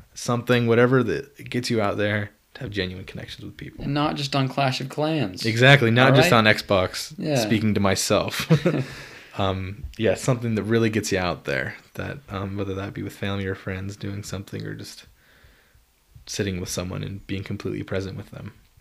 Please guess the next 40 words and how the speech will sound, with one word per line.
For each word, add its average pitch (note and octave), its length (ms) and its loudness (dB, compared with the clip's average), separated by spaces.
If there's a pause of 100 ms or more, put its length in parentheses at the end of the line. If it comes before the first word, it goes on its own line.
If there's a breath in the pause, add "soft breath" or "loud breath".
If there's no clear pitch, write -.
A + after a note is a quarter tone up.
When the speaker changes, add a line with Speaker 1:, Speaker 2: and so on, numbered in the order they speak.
(260)
Speaker 2:
Now, A#2+ 120 -4
that C3+ 120 0
reminds A#2+ 340 -2
me B2 100 -2
of A2 220 -2
a - 40 -8
quote - 280 -2
that's A#2+ 140 -10
been F3+ 140 -4
quoted C#3 280 0
on A#2 140 0
here A#2+ 400 -2 (720 soft breath)
a D3+ 80 -6
couple D#3+ 260 -2
times A2+ 260 -4
or A2+ 60 -4
so. A#2+ 160 -4
I A#2 60 -2
think F3+ 420 -8
it's - 140 -8
by D3+ 200 -4
Sue D3 240 -2
Johnson. B2+ 580 -4 (1080)
I'm G#2+ 240 -8
not A#2+ 200 -4
sure. G#2+ 480 -4 (800)
Uh, G#2+ 280 -4
she's A#2 320 -2
the A#2+ 100 -2
founder A2+ 380 0
of G#2+ 120 -4
E A2+ 100 -2
F A2 140 -4
T, A#2+ 260 -4
I B2+ 60 -2
think, C#3 240 -6
emotionally A#2+ 340 -4
focused B2 360 -6
therapy. C3 400 -2 (160)
Speaker 1:
Mm-hmm. A2+ 200 -2